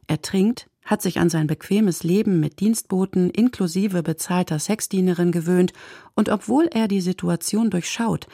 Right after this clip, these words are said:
hat er nicht die Kraft, etwas zu ändern. Das liegt auch daran, dass nicht nur die Kolonisierten in Burma dem Zwang der Herrschenden unterliegen.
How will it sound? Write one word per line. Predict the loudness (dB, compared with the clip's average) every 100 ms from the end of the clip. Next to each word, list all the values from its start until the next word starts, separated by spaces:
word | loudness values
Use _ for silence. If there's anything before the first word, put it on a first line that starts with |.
| -20 -10
hat | -4 0
er | 2
nicht | 2 2 -2
die | -4
Kraft, | -2 -2 -2
etwas | -8 -4 -4 -4
zu | -2
ändern. | 0 0 -2 -6 -10 _ _ _ _ _ -20 -20 _ _
Das | 0 2
liegt | 2 0
auch | -4
daran, | 0 0 2 2 0 0 -6 -6
dass | -4 2
nicht | 2 2 0
nur | 0
die | 0 -4
Kolonisierten | -2 0 0 0 0 -2 0 0
in | 2
Burma | 0 0 2 2 0 0
dem | 0
Zwang | 0 0 0 2
der | 0
Herrschenden | -2 0 2 2 0
unterliegen. | -2 -2 -4 -4 -2 -4